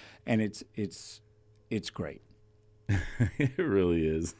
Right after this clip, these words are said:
Speaker 2: <laughs>
Speaker 1: Who's the first one? Do you think the Bradshaw group w-, with football, are they the ones that kinda broke out that idea of doing the panel, uh,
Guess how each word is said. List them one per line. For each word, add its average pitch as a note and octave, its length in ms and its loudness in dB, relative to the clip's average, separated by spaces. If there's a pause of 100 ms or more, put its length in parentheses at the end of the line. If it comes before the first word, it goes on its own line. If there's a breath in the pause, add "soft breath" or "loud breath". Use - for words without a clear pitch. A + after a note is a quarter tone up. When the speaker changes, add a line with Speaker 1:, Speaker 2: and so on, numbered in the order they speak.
Speaker 2:
<laughs> - 120 2
Speaker 1:
Who's G#3 300 10
the A#3 80 8
first G3 380 6
one? C#3+ 140 6
Do A2+ 80 4
you D#3+ 100 6
think G3 240 -2
the F3 60 0
Bradshaw E3 540 0
group F3+ 340 -4
w-, C3+ 300 -4
with B2 200 0
football, D#3+ 560 0
are A#2 160 2
they D#3+ 160 4
the G3+ 100 2
ones G3 200 0
that D3+ 100 -4
kinda D3 200 -2
broke B2+ 340 2
out B2+ 180 2
that B2+ 180 6
idea A#2+ 380 4
of G2+ 100 -2
doing A#2 240 4
the A2 80 2
panel, A#2 520 -4 (460 soft breath)
uh, G#2+ 60 0